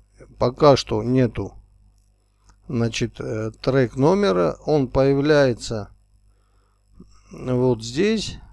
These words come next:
вот как на тех предыдущих, вот видите, трек, трек номера. На предыдущих ордерах он появится вот здесь, и мы будем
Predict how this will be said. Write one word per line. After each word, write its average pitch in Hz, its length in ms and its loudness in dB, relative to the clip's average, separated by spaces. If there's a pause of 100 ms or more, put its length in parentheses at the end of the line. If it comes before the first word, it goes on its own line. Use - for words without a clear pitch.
(640)
вот 117 240 -2
как 113 280 0
на 113 200 -4 (240)
тех 123 260 -2
предыдущих, 117 880 -2
вот 113 160 -8
видите, 165 320 -4
трек, 117 360 -2 (380)
трек 117 300 -2
номера. 110 540 -2 (600)
На 123 160 4
предыдущих 127 840 2
ордерах 151 600 0
он 180 180 4
появится 147 640 4
вот 160 240 0
здесь, 233 420 -2
и 226 500 -4
мы 196 380 0 (380)
будем 135 480 -4